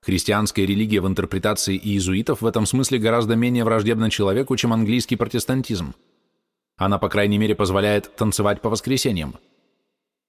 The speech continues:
И один день веселья из семи — это очень много для земледельца, который усердно работает остальные шесть.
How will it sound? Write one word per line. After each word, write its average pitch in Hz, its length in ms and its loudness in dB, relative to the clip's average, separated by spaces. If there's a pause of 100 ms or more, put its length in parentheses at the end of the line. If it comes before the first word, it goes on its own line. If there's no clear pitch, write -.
(120)
И 104 120 0
один 151 260 4
день 139 180 2
веселья 123 460 2
из 107 160 0
семи — 139 320 0 (180)
это 107 200 0
очень 147 260 2
много 165 240 2
для 107 140 2
земледельца, 110 540 0
который 123 400 0
усердно 117 420 0
работает 113 340 0
остальные 101 440 -2
шесть. - 360 -8